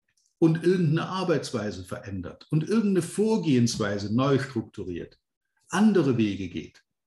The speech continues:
Und dann bleibt auch der langweiligste Job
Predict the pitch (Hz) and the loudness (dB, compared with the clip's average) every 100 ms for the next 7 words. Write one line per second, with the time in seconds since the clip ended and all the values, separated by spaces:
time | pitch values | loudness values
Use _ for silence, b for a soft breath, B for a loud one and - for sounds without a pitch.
0 | _ _ B B B B - b b - | _ _ B B B B -18 b b -2
1 | 151 139 131 117 123 131 - 127 127 120 | 0 2 2 2 0 -2 -4 -4 0 0
2 | 107 131 214 175 160 165 - 156 - 131 | 2 2 2 0 -2 -4 -4 -4 -4 -6
3 | - | -6